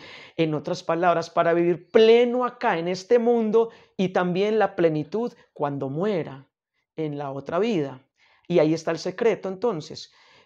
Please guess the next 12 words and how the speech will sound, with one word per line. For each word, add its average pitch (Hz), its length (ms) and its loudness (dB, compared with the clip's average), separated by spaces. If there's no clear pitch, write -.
¿Cómo 202 340 0
alcanzar 151 520 -6
eso? 151 360 -6
¿Cómo 196 260 -4
vivir 165 380 -2
a 190 180 -2
plenitud 151 680 -6
y 147 100 -10
felices 147 500 -8
aquí 175 420 -10
y 147 80 -6
después 139 480 -10